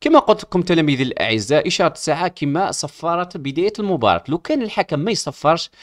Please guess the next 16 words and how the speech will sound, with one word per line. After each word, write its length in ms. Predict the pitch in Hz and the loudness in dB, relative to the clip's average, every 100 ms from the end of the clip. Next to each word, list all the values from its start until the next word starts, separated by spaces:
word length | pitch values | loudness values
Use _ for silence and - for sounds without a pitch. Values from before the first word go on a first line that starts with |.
| - | -6
اللاعبين 340 | 151 202 165 175 | 2 2 2 -2
واش 160 | 170 | -2
يديروا؟ 360 | 139 117 101 87 - _ - | -2 0 0 -2 -10 _ -6
كل 100 | 156 | -2
واحد 340 | 135 131 165 | 0 0 -2
يحتفظ 380 | 131 - 139 165 | -8 -4 -6 -4
بالحاله 380 | 117 117 139 135 | -8 -6 -4 -2
السابقه 560 | 127 135 135 - 233 262 - 139 | -2 -4 -4 2 2 2 -8 -6
نتاعو، 260 | 123 95 | -2 0
كل 140 | - - | -2 0
واحد 200 | - 143 | 0 -2
يحتفظ 380 | - - 170 117 | -2 0 0 -2
بالمكان 540 | 120 117 - 208 269 - | 0 -2 0 0 0 -4
نتاعو. 320 | - 78 85 - - | -6 -6 -6 -14 -2
هاي 140 | 196 240 | 2 2
نبداو، 340 | 151 104 | 2 -2